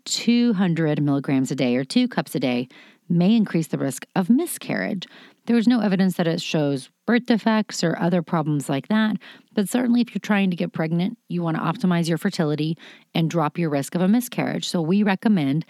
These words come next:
less than two hundred milligrams a day of caffeine or one cup of coffee a day.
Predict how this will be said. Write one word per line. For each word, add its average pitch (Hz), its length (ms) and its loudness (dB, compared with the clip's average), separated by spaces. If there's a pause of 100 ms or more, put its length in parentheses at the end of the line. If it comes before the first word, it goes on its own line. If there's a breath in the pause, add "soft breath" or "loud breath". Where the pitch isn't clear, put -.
(300 loud breath)
less 175 300 0
than 156 240 0
two - 280 2
hundred 202 320 2
milligrams 185 500 2
a 196 60 4
day 165 220 0
of 160 100 -2
caffeine 156 580 0 (360 loud breath)
or 160 420 0 (320 soft breath)
one 180 460 2
cup 175 180 -2
of 175 60 -2
coffee 156 400 -2
a - 20 -4
day. 147 380 -4